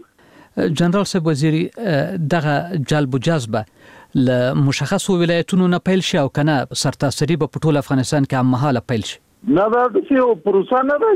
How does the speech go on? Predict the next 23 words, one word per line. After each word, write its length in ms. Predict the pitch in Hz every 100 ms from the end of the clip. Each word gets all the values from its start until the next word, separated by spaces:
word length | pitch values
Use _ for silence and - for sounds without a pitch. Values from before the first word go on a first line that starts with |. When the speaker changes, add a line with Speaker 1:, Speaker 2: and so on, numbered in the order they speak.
| -
Speaker 2:
چې 140 | 226 208
موږ 300 | 214 214 196
دا 180 | 208
لکه 300 | 202 196 202
د 180 | 180 180
جلب 220 | 170 190 175
و 40 |
جذب 340 | 165 196 170
غوندې 240 | 160 170 165 165
چې 40 |
اعلان 340 | 160 165 180 175
وکړو 300 | 170 - 160
چې 80 | 151 147
راشئ. 340 | 147 - 123 - _ _ - 190
دا 100 | 233
نظر 320 | 226 214 262 -
په 80 | 208
ضرورت 340 | 220 208 254
باندې، 260 | 208 254 247 214
مثلا 300 | 196 196 190 185 160
د، 40 | 185
اه، 720 | 180 165 - _ - 151 156
په، 180 | 156 175